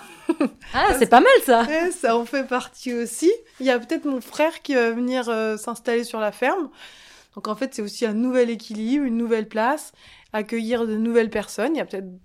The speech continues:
Speaker 1: d'autres personnes qui vont aussi venir développer leur atelier. Donc en fait, c'est, euh... Bah, dans cet équilibre-là, c'est, tout le système aussi est remodifié. Donc, euh, chacun comment il reprend sa place.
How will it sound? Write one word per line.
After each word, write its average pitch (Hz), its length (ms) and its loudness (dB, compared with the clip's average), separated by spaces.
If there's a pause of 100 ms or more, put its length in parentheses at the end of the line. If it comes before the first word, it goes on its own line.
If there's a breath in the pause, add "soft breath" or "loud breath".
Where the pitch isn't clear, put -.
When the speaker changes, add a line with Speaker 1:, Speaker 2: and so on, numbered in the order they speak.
(120)
Speaker 1:
d'autres 226 220 -4
personnes 226 420 -4
qui 220 140 -14
vont 196 760 -10
aussi 196 340 -12
venir 202 360 -8
développer 196 400 -6
leur 196 160 -4
atelier. 190 540 -6 (720 loud breath)
Donc 202 280 -6
en 196 120 -6
fait, 240 200 -2
c'est, 202 300 -2
euh... 185 640 -4 (720)
Bah, 208 280 -2
dans 226 180 0
cet 226 240 -6
équilibre-là, 220 800 -2
c'est, 220 400 -6 (340 loud breath)
tout 262 140 -6
le 240 140 -6
système 240 580 -4
aussi 220 260 -10
est 226 60 -4
remodifié. 208 580 -8
Donc, 269 240 -4
euh, 220 140 -4
chacun 220 380 -10
comment 220 320 -8
il 208 80 -10
reprend 202 340 -14
sa 190 160 -10
place. 214 420 -6